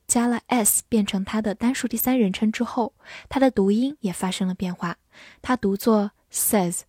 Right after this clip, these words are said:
而不是sayz。好，慢慢来读。He says nothing about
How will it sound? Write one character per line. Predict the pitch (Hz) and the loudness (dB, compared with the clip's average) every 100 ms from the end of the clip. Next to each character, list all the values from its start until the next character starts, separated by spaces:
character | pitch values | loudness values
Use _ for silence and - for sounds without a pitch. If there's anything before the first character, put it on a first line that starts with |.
| _ _ _ | _ _ _
而 | - 190 | -4 -2
不 | 202 | 0
是 | - 208 190 - | 0 0 0 -4
sayz。 | - - 220 208 175 170 185 - _ _ _ _ _ | -2 2 4 4 2 0 -4 -8 _ _ _ _ _
好， | - 208 - | -2 -2 2
慢 | 226 | 4
慢 | 220 | 4
来 | 208 196 | 2 0
读。 | 196 185 - _ _ _ _ _ _ | -4 -4 -6 _ _ _ _ _ _
He | - 247 254 262 _ - | 2 6 6 2 _ -6
says | - 220 214 214 - _ _ | 0 2 4 2 -2 _ _
nothing | 208 202 233 - 202 175 185 _ _ | 4 6 6 4 2 2 -4 _ _
about | - 208 - 202 214 - | -2 0 2 2 2 -2